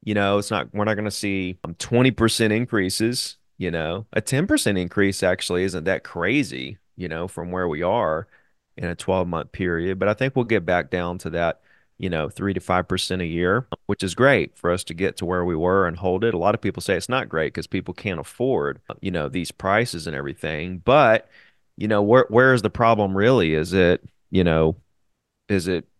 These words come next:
that prices are high, or is it because we don't have enough supply to kinda keep up with the demand? And then you've got the, uh, silver tsunami, <laughs> you know, of,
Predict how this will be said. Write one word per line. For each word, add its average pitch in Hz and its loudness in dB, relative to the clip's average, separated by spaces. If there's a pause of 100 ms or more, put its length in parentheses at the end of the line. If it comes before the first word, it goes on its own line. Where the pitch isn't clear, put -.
(380)
that 98 -2
prices 98 0
are 90 -2
high, 95 2
or 135 2
is 92 -4
it 85 -8
because 90 -2
we 92 0
don't 92 -4
have 90 -2
enough 87 -2
supply 95 2
to 82 -6
kinda 98 -2
keep - -4
up 90 -2
with 85 -2
the - -20
demand? 78 -2 (520)
And 113 4
then 143 6 (360)
you've 98 -4
got 98 0
the, 92 0
uh, 85 2
silver 117 2
tsunami, 110 0
<laughs> - -20
you 135 0 (120)
know, 110 2
of, 95 2